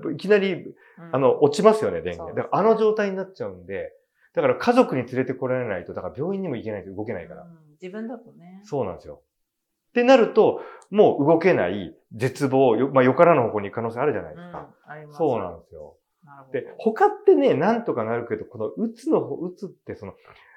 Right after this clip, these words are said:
Speaker 1: ある日突然うつにならないじゃないですか。
Speaker 2: うん。
Speaker 1: やっぱりなんかよく言うのが、その、坂道を転がってって、最後うつになるというのは、この崖落ちるっていう、いきなりズドーンと何十メートルも落ちるんですよね。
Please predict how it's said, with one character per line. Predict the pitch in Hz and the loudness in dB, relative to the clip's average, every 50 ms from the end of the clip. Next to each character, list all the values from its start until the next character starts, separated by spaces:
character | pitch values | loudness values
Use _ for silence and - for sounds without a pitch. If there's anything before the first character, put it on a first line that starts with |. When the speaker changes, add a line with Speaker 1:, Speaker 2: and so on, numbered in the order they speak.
| _ _ _ _ _ _ _ _ - | _ _ _ _ _ _ _ _ 8
Speaker 1:
あ | 214 254 | 10 10
る | 294 311 285 | 12 10 8
日 | - - | 6 4
突 | - 165 - 143 | 0 0 0 2
然 | 135 143 139 | 4 4 4
う | 143 | 2
つ | 143 127 | 0 -4
に | 107 | -2
な | 98 101 | 2 2
ら | 110 135 | 2 4
な | 135 113 | 2 0
い | 92 | 0
じ | 87 | -2
ゃ | 82 | -6
な | 82 | -10
い | 76 | -12
で | - | -16
す | - | -18
か。 | - - - - | -20 -20 -20 -20
Speaker 2:
う | 175 | -18
ん。 | 180 185 180 160 139 _ _ _ _ _ _ _ _ _ - | -16 -16 -16 -18 -20 _ _ _ _ _ _ _ _ _ -6
Speaker 1:
や | 156 170 | -4 0
っ | - | 2
ぱ | - 233 | 4 4
り | 175 | 4
な | 160 170 | 4 2
ん | 143 | 2
か | 139 | 4
よ | 139 143 139 | 4 4 4
く | 139 139 | 2 2
言 | 127 123 135 | 0 0 0
う | 123 | 0
の | 110 95 | -2 -4
が、 | 85 87 - | -6 -8 -12
そ | - 90 | -12 -10
の、 | 90 85 - - - - _ _ _ _ _ - - - | -10 -10 -12 -14 -20 -20 _ _ _ _ _ -20 -18 -10
坂 | - 190 180 - 294 | -6 0 4 6 6
道 | 285 262 190 143 151 127 | 6 6 4 4 4 2
を | 107 | 2
転 | - 131 127 131 127 | 2 0 2 4 4
が | 135 135 | 4 4
っ | 131 - - | 2 2 0
て | 147 131 | 0 0
っ | |
て、 | - - - 120 107 - - - - _ | 0 0 0 0 0 0 -2 -10 -18 _
最 | - 254 254 240 185 | 4 6 8 8 8
後 | 143 147 135 | 6 4 4
う | 156 180 | 2 2
つ | 180 202 196 | -2 -2 0
に | 160 | 2
な | 151 147 | 4 4
る | 127 - | 4 4
と | - | 2
い | 104 | -2
う | |
の | 98 | -2
は、 | 87 | -2
こ | - 110 | -4 -6
の | 104 101 | -6 2
崖 | - 156 156 156 214 233 | 6 6 6 8 6 4
落 | 233 226 220 | 4 4 2
ち | 226 - 196 | 0 -2 -2
る | 190 | -2
っ | - | -4
て | - - - 113 | -4 -4 -6 -6
い | |
う、 | 113 | -6
い | 113 | -4
き | - 214 | 0 4
な | 208 214 | 6 6
り | 208 165 | 6 4
ズ | 120 127 180 | 2 0 4
ド | 170 185 | 6 6
ー | 185 202 | 6 6
ン | 196 | 4
と | 170 | 4
何 | 156 160 156 | 4 4 4
十 | 170 | 4
メ | 165 165 | 0 0
ー | |
ト | - | -2
ル | 117 101 | -2 -4
も | 101 | -4
落 | 101 | -6
ち | - 107 | -6 -10
る | 92 | -12
ん | 82 | -12
で | |
す | - | -14
よ | 78 | -18
ね。 | 78 95 - | -18 -18 -18